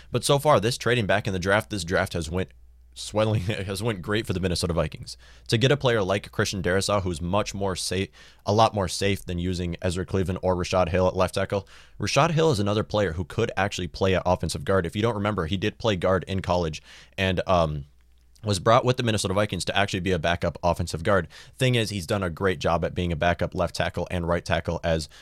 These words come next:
Brian O'Neill has suffered with injuries as well, and same with Riley Reiff. He's stepped into the starting role very well, so I would like to see him still as a backup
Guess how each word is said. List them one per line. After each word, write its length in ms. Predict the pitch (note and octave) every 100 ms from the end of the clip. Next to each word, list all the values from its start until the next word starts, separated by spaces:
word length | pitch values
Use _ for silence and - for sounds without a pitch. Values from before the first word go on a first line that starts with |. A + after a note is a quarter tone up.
| -
Brian 240 | G#2+ G#2
O'Neill 260 | F#2 F#2+ F2
has 260 | F2+ D2+ -
suffered 340 | - F#2 - E2+
with 140 | -
injuries 380 | F#2+ F2+ F2 E2
as 140 | E2
well, 240 | F#2 G2 G2
and 120 | F2
same 160 | F#2+ F2
with 140 | E2+
Riley 240 | F2 E2+
Reiff. 220 | F2+ F#2+ - - -
He's 240 | - C3+ -
stepped 320 | A#2+ - -
into 200 | G2+ F#2
the 80 | E2+
starting 320 | F#2 F2 F2
role 260 | E2+ E2 E2 - -
very 380 | F2+ F2 E2+ D#2+
well, 200 | E2 D2+
so 140 | -
I 80 | A2
would 140 | A#2
like 140 | G#2+ -
to 60 |
see 140 | - F#2+
him 80 | E2+
still 240 | E2+ E2
as 160 | E2+ D#2+
a 40 |
backup 400 | D#2 D#2+ E2 -